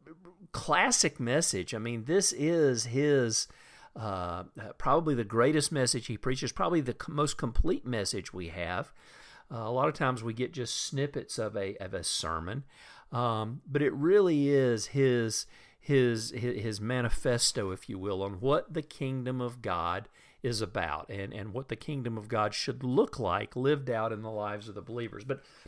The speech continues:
but as we work through this passage, we're talking about these, um, the, these preliminary things called the Beatitudes, and we're looking at 'em through the eyes of leadership. We talked about the poor in spirit, and,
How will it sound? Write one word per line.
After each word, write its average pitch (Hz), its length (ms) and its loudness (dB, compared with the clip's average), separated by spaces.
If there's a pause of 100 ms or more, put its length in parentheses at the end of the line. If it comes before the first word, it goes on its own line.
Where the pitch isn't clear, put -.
(160)
but 165 100 6
as 156 100 4
we 151 140 2
work 160 320 -2
through 208 220 -4
this 160 400 -4 (300)
passage, 175 680 -2
we're 123 120 -6
talking 160 560 -6
about 123 320 -2
these, 127 300 -4 (420)
um, 110 500 -4
the, 120 200 -2
these 107 360 -2
preliminary 147 680 2
things 120 360 -2
called 139 260 0
the 151 60 -4
Beatitudes, 117 840 -2 (340)
and 127 120 -4
we're 127 80 -2
looking 277 360 -6
at 175 140 0
'em 170 80 0
through 147 240 4
the 135 160 2
eyes 110 260 2
of 107 140 -12
leadership. 107 460 -6
We 135 80 -10
talked 156 260 -6
about 143 220 -4
the 131 80 -6
poor 151 360 -2
in 123 140 -2
spirit, 101 720 -4
and, 92 160 -14